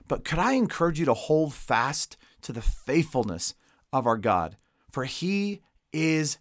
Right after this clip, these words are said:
faithful. He's immovable. He's a rock. We can build our lives upon him.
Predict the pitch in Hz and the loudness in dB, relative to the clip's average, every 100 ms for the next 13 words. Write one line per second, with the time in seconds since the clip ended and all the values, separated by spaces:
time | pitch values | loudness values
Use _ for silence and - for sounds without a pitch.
0 | _ - - 139 135 90 101 165 156 160 | _ -10 -2 0 0 -4 -4 -4 -2 0
1 | 147 170 175 110 101 - 180 151 139 123 | 2 4 2 0 -4 -6 -4 -2 -2 0
2 | 156 170 98 - - - _ 113 147 220 | 6 6 4 -4 -20 -20 _ 0 2 4
3 | - 240 170 175 151 156 151 135 143 135 | 4 4 8 8 10 8 8 8 6 4
4 | 135 123 120 117 90 69 | 2 2 2 0 -4 -6